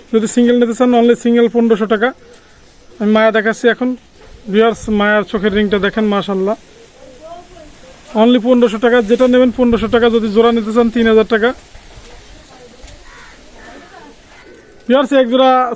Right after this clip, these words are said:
চমৎকার ব্লাড লাইন কবুতর আছে, ওমান ব্লাড লাইনের ডিম আছে, ডিমও লাগলে দেওয়া যাবে। আর দামাদামি কোনো অপশন নেই, আপনারা প্রাইস পড়বে সেক্ষেত্রে only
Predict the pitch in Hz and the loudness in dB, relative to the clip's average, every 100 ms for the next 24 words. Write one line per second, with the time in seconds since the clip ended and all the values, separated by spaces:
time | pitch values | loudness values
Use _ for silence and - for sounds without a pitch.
0 | - 247 240 277 226 240 240 233 247 233 | -4 -4 -2 -2 0 0 -2 -2 -2 0
1 | 247 233 247 233 220 226 220 226 214 226 | 0 0 0 -2 0 0 0 0 0 0
2 | 226 220 254 302 - 185 214 233 226 214 | 0 0 0 -2 -6 -6 -2 0 0 0
3 | 220 220 208 214 262 - - - - - | 0 0 0 0 0 -4 -20 -20 -20 -20
4 | - 190 190 196 185 196 214 220 226 220 | -8 -4 -2 -2 -2 -2 0 0 -2 0
5 | 226 - 226 226 202 214 214 208 226 214 | -2 0 0 0 -2 0 0 0 0 -2
6 | - 202 226 226 208 185 247 - - - | -2 -6 -4 -4 -4 -2 -4 -4 -16 -20
7 | - - - 214 226 254 | -20 -14 -4 0 0 -2